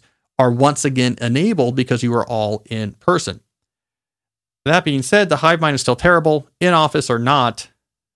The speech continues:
We need to replace it. That's what A World Without Email is about. I hope that change is coming. I know that change is coming. So rest assured, all of this is a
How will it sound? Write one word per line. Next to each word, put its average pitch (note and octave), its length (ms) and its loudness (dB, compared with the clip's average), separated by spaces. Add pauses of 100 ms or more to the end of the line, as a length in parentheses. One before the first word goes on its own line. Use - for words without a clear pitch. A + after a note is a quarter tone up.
(120)
We C3 80 -2
need B2+ 140 0
to A2+ 80 -4
replace C3+ 360 0
it. D3 200 -2 (320)
That's - 160 -6
what A#2+ 100 -2
A A2+ 40 -2
World A#2 200 0
Without A2+ 220 -2
Email D3+ 320 0
is B2 80 -2
about. B2+ 340 0 (540)
I A2+ 140 -8
hope - 260 0
that C#3 180 2
change B2 260 -2
is A2 80 -6
coming. D#3 380 0 (380)
I B2 80 -6
know C3+ 240 2
that E3 160 0
change D3 240 -2
is C3+ 100 -2
coming. C3+ 380 0 (580)
So C3 300 2
rest D3 300 0
assured, D3 520 0 (100)
all F#3 220 2
of E3 60 -2
this D3 180 -2
is B2 140 -2
a A2+ 180 -4